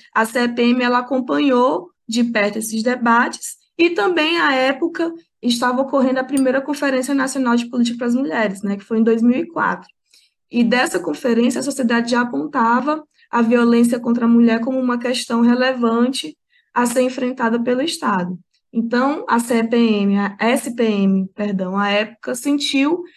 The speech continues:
essa necessidade de criar um canal que pudesse informar as mulheres sobre os seus direitos e dar a elas orientações sobre a Lei Maria da Penha e disseminar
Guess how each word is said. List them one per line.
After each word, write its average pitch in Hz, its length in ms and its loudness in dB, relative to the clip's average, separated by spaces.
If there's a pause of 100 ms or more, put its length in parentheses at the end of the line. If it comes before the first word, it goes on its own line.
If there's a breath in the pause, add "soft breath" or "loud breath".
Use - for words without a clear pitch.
(360 loud breath)
essa 240 260 0
necessidade 254 800 0
de 247 60 -6
criar 269 640 0 (720)
um 240 140 6
canal 277 640 2
que 285 140 -4
pudesse 233 840 -2
informar 262 800 0 (180)
as 226 180 0
mulheres 220 440 2
sobre 233 200 -2
os 240 80 0
seus 233 220 2
direitos 202 500 2 (320 soft breath)
e 277 120 -2
dar 254 240 4
a 277 160 2
elas 254 520 -2
orientações 247 760 -2 (840)
sobre 302 160 -2
a 302 40 2
Lei 285 180 2
Maria 254 460 0
da 247 120 0
Penha 285 260 -4
e - 20 -6
disseminar 359 840 -2